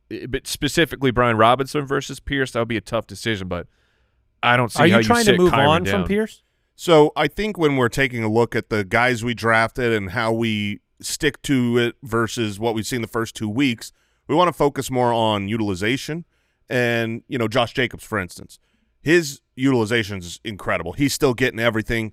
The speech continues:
Speaker 3: He's getting targets. He's getting the, you know, the, the snap counts.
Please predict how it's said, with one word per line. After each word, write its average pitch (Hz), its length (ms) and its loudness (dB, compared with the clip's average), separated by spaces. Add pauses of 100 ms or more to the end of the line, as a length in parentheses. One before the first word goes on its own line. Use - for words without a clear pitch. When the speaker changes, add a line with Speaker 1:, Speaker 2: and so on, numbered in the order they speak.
(140)
Speaker 3:
He's 131 220 -4
getting 117 220 -2
targets. 110 520 0
He's 120 200 -8
getting 113 240 -6
the, 104 160 -8
you 120 200 -6
know, 110 120 0
the, 110 160 -2
the 110 120 -8
snap 120 400 -2
counts. 117 440 -6